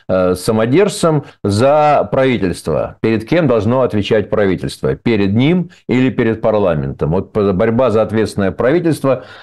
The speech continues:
в значительной степени стала таким, э, с-, э, большим фокусом.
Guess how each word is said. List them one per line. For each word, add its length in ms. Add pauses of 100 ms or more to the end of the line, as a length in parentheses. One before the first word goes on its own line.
(120)
в 60
значительной 600
степени 800
стала 380
таким, 400
э, 180
с-, 140
э, 220
большим 600
фокусом. 580